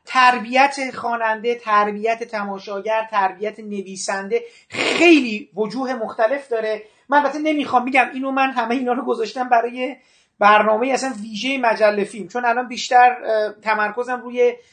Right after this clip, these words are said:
اه، زنده یاد مهرابیه. ببینید، این در نقطه شروع، من حالا دوباره برگردم، سوالم این، می‌خواستم ازتون بپرسم،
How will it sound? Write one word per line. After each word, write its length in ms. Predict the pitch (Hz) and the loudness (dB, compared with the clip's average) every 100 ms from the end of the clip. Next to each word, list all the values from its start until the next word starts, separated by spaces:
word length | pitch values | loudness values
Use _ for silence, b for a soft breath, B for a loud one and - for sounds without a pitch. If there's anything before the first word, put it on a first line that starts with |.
| b b - | b b -8
اه، 120 | 196 | -6
زنده 280 | 185 208 196 | -2 -2 0
یاد 160 | 220 233 | -2 -2
مهرابیه. 720 | 220 196 202 196 220 - - b b b - 480 | -4 0 2 2 0 -6 -6 b b b 2 6
ببینید، 300 | 494 285 - | 6 4 0
این 100 | 440 | 2
در 140 | 381 330 | 6 6
نقطه 540 | 320 302 - 339 339 | 4 -4 -2 4 6
شروع، 560 | 330 - - 254 277 302 | 6 -2 -4 0 0 0
من 180 | 233 220 | -2 0
حالا 320 | 208 214 208 | 2 4 2
دوباره 340 | - 214 220 220 | -2 -4 -4 0
برگردم، 460 | 208 208 208 208 | 0 0 -4 -8
سوالم 440 | 202 220 208 226 226 | -8 -2 -2 -2 -4
این، 140 | 220 | -8
می‌خواستم 380 | 202 185 180 196 | -8 -4 -6 -6
ازتون 280 | 175 175 180 | -10 -12 -14
بپرسم، 360 | 170 165 175 | -18 -16 -18